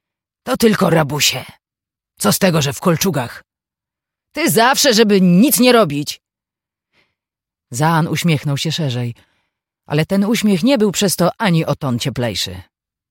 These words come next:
„A czy ja mówię, żeby nic nie robić?” Dłuższą chwilę drapał się w policzek.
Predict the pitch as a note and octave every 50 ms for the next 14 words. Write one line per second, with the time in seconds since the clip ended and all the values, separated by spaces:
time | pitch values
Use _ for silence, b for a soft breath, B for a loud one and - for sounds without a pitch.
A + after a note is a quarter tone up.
0 | _ _ _ _ _ _ _ _ _ _ _ _ _ _ _ _ _ _ _ -
1 | - D#3 - - G3 E3 F3 E3+ D#3 D3 C#3+ C#3 C3+ B2+ B2 C3 C3 A#2+ A#2+ C3
2 | B2+ C#3 C#3 C3+ C3 C#3 D#3+ - - C#3+ C3 C#3 - B2+ A2+ G#2 G#2+ C#3+ E3+ C4+
3 | E4 - - - - _ _ _ _ _ _ _ _ _ _ _ _ _ _ _
4 | _ _ _ _ _ _ _ - D3 G3 G#3 G#3 - - F#3 E3+ D3+ C3+ - -
5 | - F#3 F3 E3 D#3 C3 B2+ D3 D3+ - C#3 C3 B2+ - C#3 - - B2 G#2+ G2
6 | G2+ - - - - _ _